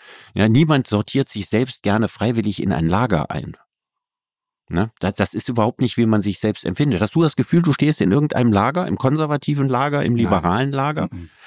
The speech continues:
Speaker 2: Überhaupt
Speaker 1: Oder
Speaker 2: nicht.
Speaker 1: was ist überhaupt ein bürgerliches Lager?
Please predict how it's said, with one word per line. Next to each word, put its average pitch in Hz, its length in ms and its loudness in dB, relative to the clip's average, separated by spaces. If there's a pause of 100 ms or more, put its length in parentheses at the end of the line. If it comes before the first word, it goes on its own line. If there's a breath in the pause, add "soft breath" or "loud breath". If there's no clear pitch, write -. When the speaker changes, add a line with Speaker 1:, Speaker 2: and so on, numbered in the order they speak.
(100)
Speaker 2:
Überhaupt 95 180 -4
Speaker 1:
Oder 110 140 4
Speaker 2:
nicht. 104 60 0
Speaker 1:
was 123 160 0
ist 139 120 -4
überhaupt 127 260 2
ein 98 160 2
bürgerliches 117 640 2
Lager? 76 420 -8